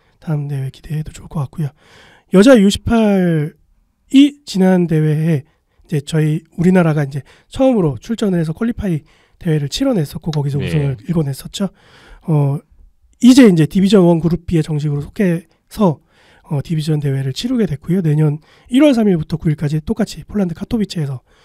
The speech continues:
Speaker 1: 열리게 됩니다. 한국, 폴란드, 오스트리아, 영국, 중국, 노르웨이. 예, 유십팔, 여자 유십팔은 전력이 어느 정도가 되는지 가늠이 잘 안 되다 보니까, 지난해 이제 퀄리파이 대회 같은 경우에는 이제, 예, 막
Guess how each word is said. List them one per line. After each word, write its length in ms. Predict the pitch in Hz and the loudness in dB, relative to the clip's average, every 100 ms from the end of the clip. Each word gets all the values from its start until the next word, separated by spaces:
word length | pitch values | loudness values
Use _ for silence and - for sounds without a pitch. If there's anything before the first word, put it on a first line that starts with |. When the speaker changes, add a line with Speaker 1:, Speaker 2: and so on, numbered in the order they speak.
| _ _ 170 | _ _ -2
Speaker 1:
열리게 240 | 156 156 | 0 0
됩니다. 440 | 143 131 127 143 _ _ _ | -2 -6 -6 -6 _ _ _
한국, 320 | - 196 190 | -6 -2 -2
폴란드, 340 | - 208 190 160 | 0 0 2 0
오스트리아, 440 | 147 - 156 147 | -2 -8 -4 -2
영국, 400 | 139 175 196 - | 0 0 0 -2
중국, 360 | - 185 220 190 | -2 -2 -2 0
노르웨이. 440 | 175 175 139 123 _ _ _ _ _ _ _ _ 190 | 2 2 0 -4 _ _ _ _ _ _ _ _ -6
예, 140 | 127 - - - | -6 -6 -10 -2
유십팔, 600 | 185 - 269 277 240 175 | -2 0 0 2 2 2
여자 260 | 165 302 | 4 6
유십팔은 640 | 294 233 - 254 233 226 175 | 6 2 -2 -2 0 -2 -2
전력이 540 | 170 190 202 190 185 - | 0 0 0 0 -2 -4
어느 260 | 175 190 240 | -2 0 0
정도가 400 | 233 214 190 180 | 0 -2 -2 -2
되는지 340 | 170 160 156 | -2 -4 -4
가늠이 380 | 156 - 165 160 | -8 -4 -2 -2
잘 180 | 170 165 - | -4 -10 -6
안 140 | 190 | -2
되다 220 | 226 202 | 0 -2
보니까, 480 | 151 139 127 185 151 _ - - _ - | -2 -6 -8 -8 -10 _ -20 -20 _ -8
지난해 440 | 165 170 165 156 | -2 0 2 0
이제 220 | 139 143 139 | -2 -6 -6
퀄리파이 420 | 208 214 220 202 | -4 -2 -2 -2
대회 140 | 175 156 | -2 -4
같은 280 | 151 175 | -6 -6
경우에는 420 | 160 147 143 147 139 | -4 -4 -4 -6 -8
이제, 180 | 135 - _ - _ _ _ _ _ | -10 -12 _ -20 _ _ _ _ _
예, 220 | 156 110 _ _ _ | -8 -8 _ _ _
막 180 | 180 185 | -4 -4